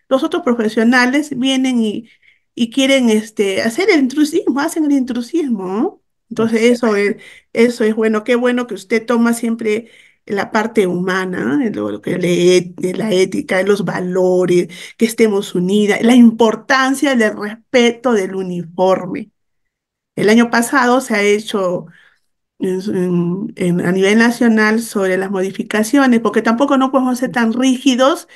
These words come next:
Speaker 1: y tan inflexibles en, en,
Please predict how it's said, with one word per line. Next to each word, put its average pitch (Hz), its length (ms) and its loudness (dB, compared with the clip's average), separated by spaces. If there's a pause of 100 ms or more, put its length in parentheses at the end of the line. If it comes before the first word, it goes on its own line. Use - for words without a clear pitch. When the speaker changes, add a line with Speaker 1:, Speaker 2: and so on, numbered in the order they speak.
(240)
Speaker 1:
y 220 160 -4
tan 220 280 2
inflexibles 254 1120 2
en, 208 400 -4
en, 202 460 -6